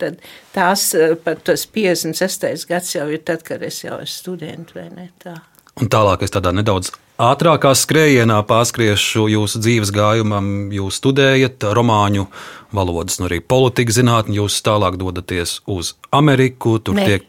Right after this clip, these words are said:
Speaker 1: nē.
Speaker 2: Nē?
Speaker 1: Nē, es dabūju stipendiju studijām Itālijā. Un tad es biju vienu gadu Itālijā, un tur es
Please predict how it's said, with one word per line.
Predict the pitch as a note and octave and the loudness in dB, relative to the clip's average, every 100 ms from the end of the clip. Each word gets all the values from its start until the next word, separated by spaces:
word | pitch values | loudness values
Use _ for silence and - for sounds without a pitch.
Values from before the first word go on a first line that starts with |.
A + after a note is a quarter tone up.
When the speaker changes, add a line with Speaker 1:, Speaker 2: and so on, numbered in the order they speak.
| - | -6
Speaker 1:
nē. | F#3+ F#3 - | -6 -6 -6
Speaker 2:
Nē? | F#2+ G2 D3+ - - - F#3 | -2 -2 -4 -10 -18 -18 -4
Speaker 1:
Nē, | A3+ G3+ D#3+ - - - | 0 0 -2 -8 -20 -4
es | A3+ A3+ | 0 2
dabūju | C4 B3+ G#3 | 2 2 0
stipendiju | - C4+ C4 G#3 F#3+ F#3 | 0 -2 0 0 0 -2
studijām | - A#3 G#3+ F#3+ E3+ G3+ | -2 -4 -2 -2 -2 -4
Itālijā. | G3+ A2 B2 B2 E2+ D3+ _ _ _ _ _ _ _ _ _ _ | -2 -4 -4 -4 -6 -8 _ _ _ _ _ _ _ _ _ _
Un | E3+ F#3 F#3 | -6 -4 -4
tad | F#3 G#3+ G3 | -4 -2 0
es | G3 - | -2 0
biju | F#3 F#3+ | -2 0
vienu | F#3+ E3+ F3 | -2 -2 -4
gadu | F3+ F3 F3+ | -4 -4 -6
Itālijā, | G3+ B3+ B3 A#3 A3 F#3 F#3 - _ _ _ _ _ _ _ | -6 -6 -4 -4 -2 -2 -4 -8 _ _ _ _ _ _ _
un | G#3+ F#3+ F#3 F#3 F3 E3 _ | -8 -4 -2 -2 -6 -10 _
tur | - G#3 | -4 -2
es | E3+ | 0